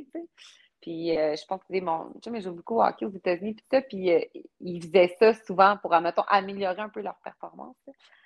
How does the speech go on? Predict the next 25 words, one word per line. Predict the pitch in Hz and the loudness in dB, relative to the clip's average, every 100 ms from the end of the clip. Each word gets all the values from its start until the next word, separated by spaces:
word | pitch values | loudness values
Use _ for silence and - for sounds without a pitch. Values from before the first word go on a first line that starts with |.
| _ - | _ -12
Fait | 190 | -12
que | |
j'étais | - 185 | -8 -6
comme, « | 180 208 | -4 -2
Ah, | - - | -2 2
ça | 202 | 2
pourrait | 202 240 | 2 -2
être | 269 | 0
bon », | 214 262 | -2 -2
parce | 254 202 | -2 -6
que | 190 | -8
moi, | 226 262 | -10 -12
souvent, | - 220 247 | -8 -6 -6
en | |
ville, | 196 254 262 | -6 -8 -10
c'est | 185 - | -14 -10
ça | 240 | -8
que | 226 | -8
je | 185 | -12
trouve, | - 240 | -8 -10
je | 233 | -10
suis | - | -8
comme, « | 185 180 | -8 -8
C'est-tu | _ 349 | _ -10
vraiment », | 294 208 202 196 196 | -6 -6 -4 -4 -6